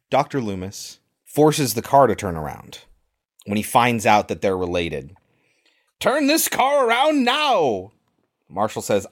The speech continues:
"I can't do that. I have orders." So he pulls out his trusty gun,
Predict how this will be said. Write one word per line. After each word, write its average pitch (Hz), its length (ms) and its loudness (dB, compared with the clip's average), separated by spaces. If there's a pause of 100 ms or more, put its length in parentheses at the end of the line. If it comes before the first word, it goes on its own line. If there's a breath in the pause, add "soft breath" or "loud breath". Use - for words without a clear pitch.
"I 139 140 4
can't 135 280 -2
do 170 160 0
that. - 400 -6
I 117 140 4
have 107 320 -2
orders." 123 560 -4 (240 loud breath)
So 160 180 0
he 147 180 0 (160)
pulls 147 320 2
out 175 140 4
his 190 220 2
trusty 170 420 0
gun, 214 460 2